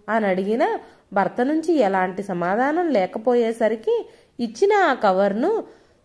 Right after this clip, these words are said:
తన పెట్టెలో చీర మడతల్లో దాచింది. మనిషి బ్రతుకే ఓ విచిత్రం.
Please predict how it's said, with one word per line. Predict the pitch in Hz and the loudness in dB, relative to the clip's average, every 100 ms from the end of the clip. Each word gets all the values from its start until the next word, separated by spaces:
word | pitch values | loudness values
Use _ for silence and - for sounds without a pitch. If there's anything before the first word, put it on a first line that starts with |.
| _ 320 | _ 0
తన | 311 | 2
పెట్టెలో | 302 175 269 269 269 262 | 0 2 2 4 6 4
చీర | 269 226 220 277 | 0 0 2 2
మడతల్లో | 285 269 277 285 440 | 0 0 0 2 2
దాచింది. | 370 233 220 190 180 165 - _ _ _ _ _ _ _ _ | 2 0 -2 -4 -2 -4 -8 _ _ _ _ _ _ _ _
మనిషి | 185 185 196 220 | -2 0 0 0
బ్రతుకే | 381 285 - 254 415 | 2 2 0 -2 2
ఓ | 466 381 | 4 4
విచిత్రం. | 226 196 240 240 226 | 2 -2 -6 -2 -2